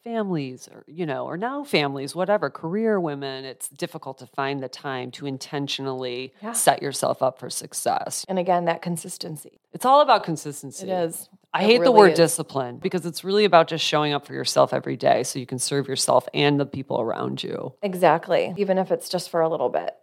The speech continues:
Speaker 2: Again, the consistency.
Speaker 1: And I always, our girlfriend Gabby Bernstein,
Speaker 2: Mm-hmm.
Speaker 1: <laughs>
Speaker 2: Our babe.
Speaker 1: our babe, she, our spiritual babe, she always says so, about surrendering is not giving up, it's giving over.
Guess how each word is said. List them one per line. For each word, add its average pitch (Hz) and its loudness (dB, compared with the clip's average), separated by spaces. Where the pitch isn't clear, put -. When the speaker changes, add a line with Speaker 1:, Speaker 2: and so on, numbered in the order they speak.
Speaker 2:
Again, 131 -2
the - -8
consistency. - -16
Speaker 1:
And 160 -6
I 175 2
always, 190 4
our 170 0
girlfriend 170 0
Gabby 156 4
Bernstein, 147 -4
Speaker 2:
Mm-hmm. 294 4
Speaker 1:
<laughs> - -4
Speaker 2:
Our 220 4
babe. 208 0
Speaker 1:
our 196 6
babe, 170 4
she, - 2
our 175 8
spiritual 175 2
babe, 147 0
she 208 -4
always 180 -2
says 160 2
so, - -4
about 151 -4
surrendering 139 -10
is 131 -20
not 139 -10
giving 143 -12
up, 123 -10
it's - -20
giving 139 -14
over. 127 -20